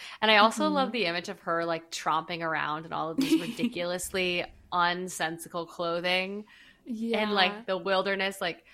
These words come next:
Speaker 1: hiking in her petticoats or whatever. It's just,
Speaker 2: <laughs>
Speaker 1: like, such a funny image. And I actually think it kinda tracks with her 'cause she's like, "This is what I wear, so I will wear it here too," you know?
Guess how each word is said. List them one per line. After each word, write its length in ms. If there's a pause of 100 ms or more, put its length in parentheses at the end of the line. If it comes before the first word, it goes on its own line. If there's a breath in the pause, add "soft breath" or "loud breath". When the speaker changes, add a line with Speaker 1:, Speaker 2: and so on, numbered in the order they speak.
(140 soft breath)
Speaker 1:
hiking 760
in 120
her 180
petticoats 800
or 100
whatever. 480
It's 160
just, 140
Speaker 2:
<laughs> 20
Speaker 1:
like, 140
such 200
a 240
funny 320
image. 480 (300 loud breath)
And 120
I 160
actually 220
think 160
it 20
kinda 160
tracks 440
with 120
her 180
'cause 140
she's 180
like, 200
"This 120
is 120
what 100
I 80
wear, 540
so 140
I 140
will 160
wear 160
it 80
here 240
too," 380
you 120
know? 200